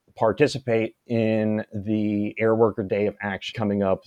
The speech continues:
that we are planning. So I have been in touch with workers, with air workers at a couple dozen air operations, you know, as well as organizers within T D U and people within the I B T itself. And we are going to make a second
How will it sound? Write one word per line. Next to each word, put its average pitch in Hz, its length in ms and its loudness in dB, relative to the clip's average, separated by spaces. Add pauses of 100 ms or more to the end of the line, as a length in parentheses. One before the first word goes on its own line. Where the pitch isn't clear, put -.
that 98 220 -4
we 98 120 -2
are 87 160 -2
planning. 82 340 -8
So 104 460 10
I 135 260 6
have 120 340 4
been 120 180 6
in 120 120 4
touch - 380 0
with 104 240 0
workers, 107 800 0
with 101 160 -6
air 120 160 6
workers 107 680 0
at 107 260 4
a 101 140 0
couple 117 280 0
dozen 110 300 4
air 104 260 4
operations, 131 1000 0
you 110 120 -4
know, 107 140 -2
as 104 220 0
well 123 240 8
as 110 160 2
organizers 110 720 0
within 104 320 -4
T 113 200 -4
D 113 60 -2
U 101 640 0 (180)
and 98 540 -4 (200)
people 117 280 0
within 107 280 0
the 98 100 -2
I 98 80 0
B 104 160 -6
T 101 220 -4
itself. - 600 -4 (440)
And 95 360 0
we 123 220 2
are 143 140 10
going 127 380 4
to 120 100 -6
make 113 180 -2
a 107 60 -4
second 113 320 -2